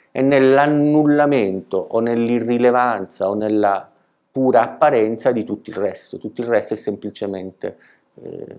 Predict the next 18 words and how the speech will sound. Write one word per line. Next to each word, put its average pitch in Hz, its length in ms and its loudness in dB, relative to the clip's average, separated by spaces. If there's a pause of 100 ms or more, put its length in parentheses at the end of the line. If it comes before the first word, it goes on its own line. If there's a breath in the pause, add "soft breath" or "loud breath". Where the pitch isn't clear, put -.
doxa, 98 560 -6
dice, 90 380 -10
dice 92 240 -12
Parmenide, 90 640 -8
mera 117 340 2
apparenza, 104 760 0
mena-, 101 380 -8 (340 soft breath)
mero 110 240 0
fantasma, 95 800 -4 (200)
in 113 100 -6
realtà 117 280 0
non 117 180 -2
ha 113 100 0
alcuna 110 540 -4
sussistenza, - 840 -10
noi 107 140 -6
stessi 110 440 -2
siamo 101 520 -4